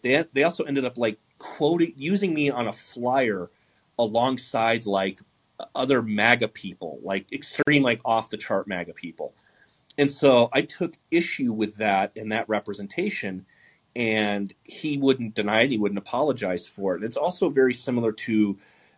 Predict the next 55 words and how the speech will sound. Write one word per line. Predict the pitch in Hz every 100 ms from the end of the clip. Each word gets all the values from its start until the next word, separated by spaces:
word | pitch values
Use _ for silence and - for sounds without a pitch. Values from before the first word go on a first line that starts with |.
| -
uh, | 107 101 98
the | 104
personal | - 147 143 117 -
acts | 104 101 101 -
that | 107 95 -
the | 110
Bulwark | - 151 135 - -
picked | - -
with | 95 -
me | 95 92
is | 87
when | 104 98
I | 98
kind | - 139
of | 131 -
blew | 123 127
the | 127
lid | 110 117
off | 110 101 -
them | 110 101
sel-, | - 113 110
sending | - - 117 107
Molly | 104 117 123
John | 120 104 98
Fast | - 110 107 - -
to | - 90
C | - - 196
pac, | - 78 - _ _ _ _ _ -
for | - 110
instance. | 87 101 90
I'm | 143 202
not | 151
a | 110
defender | - 151 131 95
of | 90
C | - 135
pac | - 90 76
a-, | - 123
at | 117 107
all. | 104 87
People | 87 120 120
know | 107 117 110
that. | 95 85
I've | 92 101
been | 113
clowning | 107 - 123 120
on | 110
C | 104 - 107
pac | - 101 -
longer | 104 101
than | 95 95
most | 101 107
of | 98 90
you | 95
have | 87 90 -